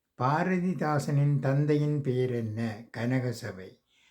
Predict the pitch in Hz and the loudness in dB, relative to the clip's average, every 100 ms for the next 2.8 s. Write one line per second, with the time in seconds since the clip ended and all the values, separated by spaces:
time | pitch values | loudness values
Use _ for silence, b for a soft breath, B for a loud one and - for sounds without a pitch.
0 | b b 123 139 160 175 170 147 143 131 | b b -2 0 2 2 0 0 0 0
1 | - 135 131 127 127 127 160 160 156 147 | 2 2 2 2 0 0 0 0 -2 -4
2 | 135 123 117 113 107 113 110 | -2 -2 -2 -4 -4 -6 -8